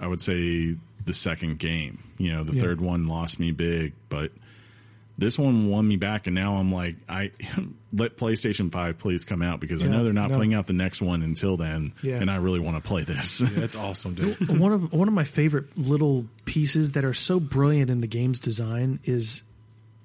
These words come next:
Speaker 2: is how, in, in the many different ways this game sucks you in. Like, for example, when you're riding around in that boat, you've got somewhere to go.
Speaker 1: Yeah.
Speaker 2: You go up to the shore, you don't get out yet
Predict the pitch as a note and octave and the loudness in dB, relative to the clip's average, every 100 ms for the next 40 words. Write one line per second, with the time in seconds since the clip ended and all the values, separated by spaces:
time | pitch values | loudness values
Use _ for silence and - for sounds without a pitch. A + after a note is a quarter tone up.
0 | - - - B2+ - D3+ D3 C#3+ C#3+ C#3 | -20 -6 0 0 0 0 0 0 0 2
1 | D3 D#3+ - C3 C3 D3+ E3 C#3+ C#3+ C#3 | 0 0 -2 0 4 6 6 4 0 0
2 | A#2+ B2+ C3 A#2+ - C3 A#2+ - B2 - | 0 2 2 0 0 0 0 0 -2 -2
3 | B2 A#2+ B2+ C3 B2+ C3+ B2 C3 B2 A#2+ | 0 2 0 0 -2 -2 0 0 0 0
4 | B2 E3+ F3 E3+ D3+ C#3 C#3 B2+ A#2 C#3 | 0 0 0 0 2 4 2 2 -2 -4
5 | A#2 A2 - - - - - - - D#3+ | -4 -4 -8 -20 -20 -20 -20 -20 0 2
6 | F3 F#3 - E3 D3+ C3+ B2 A#2 - - | 2 0 2 2 4 2 0 -4 -6 -20
7 | - - - - C3+ D#3+ - - - - | -20 -20 -20 -2 2 2 -2 -18 -20 0
8 | C#3+ C#3+ D#3+ D3+ B2+ - F3+ F3 B2+ A2+ | 2 4 2 2 -2 0 2 2 2 -2
9 | - - - - C3 D#3+ E3+ C3+ C#3+ D#3 | -8 -20 -16 -2 2 2 2 0 0 -2
10 | D3+ A#2 - | -4 -8 -8